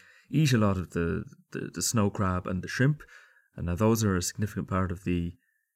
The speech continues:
economy. But the shellfish industry, although it's probably worth as much or more now than the cod industry ever was, uh, there's a lot less people involved in it. And in order to get involved, you need to make bigger capital investments because the, the boats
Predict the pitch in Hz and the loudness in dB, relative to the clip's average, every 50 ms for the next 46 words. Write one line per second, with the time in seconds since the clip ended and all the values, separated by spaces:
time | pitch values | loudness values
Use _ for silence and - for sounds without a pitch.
0 | _ _ - - - 101 95 98 104 113 127 139 139 - _ _ - - - _ | _ _ -12 -6 -2 2 2 4 4 4 4 2 0 -4 _ _ -20 -20 -20 _
1 | _ - - - 110 - 185 180 175 - - 156 143 135 123 - - 127 120 170 | _ -4 -2 0 2 2 4 2 2 2 2 2 4 4 4 4 2 2 2 2
2 | - - 127 123 127 147 151 156 - - - - 143 135 135 123 117 117 131 135 | 0 -2 0 2 2 2 0 0 -4 -6 -6 -4 -2 2 2 2 2 4 4 4
3 | 190 185 - - - - _ _ _ _ _ _ - 104 101 117 120 123 - - | 4 2 0 -6 -16 -18 _ _ _ _ _ _ -2 0 4 6 6 4 4 2
4 | - 131 120 104 107 113 131 139 117 95 87 87 87 82 85 82 85 - - 90 | 0 0 2 2 2 4 4 4 2 2 2 0 0 -2 -4 -6 -6 -4 -4 -4
5 | 90 90 90 90 90 - 92 87 92 101 110 101 85 - - - 104 - - - | -2 -2 -2 -4 -4 -2 0 0 2 2 2 0 0 -2 -4 -4 -6 -6 -8 -10
6 | - _ _ _ _ _ _ _ - - - 107 110 101 101 117 123 113 113 110 | -16 _ _ _ _ _ _ _ -8 -4 -2 0 2 4 6 6 6 6 4 0
7 | - - - 123 110 - 107 101 95 90 101 98 95 101 104 95 - - 120 104 | 0 -2 -2 -2 -2 0 0 0 0 2 2 2 4 4 2 0 -2 -4 -4 -4
8 | 87 78 - - - _ _ _ _ _ _ _ _ _ _ _ _ - 87 92 | -4 -4 -8 -12 -16 _ _ _ _ _ _ _ _ _ _ _ _ -2 0 2
9 | 92 92 90 - - - 104 104 101 95 90 95 - 104 92 - 98 90 98 98 | 2 2 2 0 0 2 2 2 2 2 0 -2 -2 -4 -2 -4 -4 -2 0 2
10 | 95 95 95 90 87 - - - - 104 101 98 98 92 92 - - _ _ _ | 2 2 2 0 -2 -6 -10 -8 -4 0 0 2 0 0 -2 -6 -14 _ _ _
11 | _ _ _ - - - 101 90 87 85 85 95 - - _ _ _ _ _ _ | _ _ _ -12 -8 -4 -2 0 0 0 -2 -4 -6 -8 _ _ _ _ _ _
12 | _ _ _ _ _ _ _ - - 90 90 - - 120 113 113 107 98 - 101 | _ _ _ _ _ _ _ -6 -4 -4 -2 2 4 4 6 6 4 4 2 0
13 | 95 - - 95 87 87 98 95 92 - - 95 87 80 - - - - 90 87 | 0 0 -2 -2 0 2 2 0 0 0 -2 -2 -2 -2 -4 -8 -8 -8 -8 -8
14 | - - 87 85 82 - - 82 87 - - 92 - 101 98 95 92 - - - | -6 -6 -4 -6 -4 -6 -6 -4 -4 -4 -4 -2 2 2 2 2 2 -2 -2 -2
15 | - - | -2 -2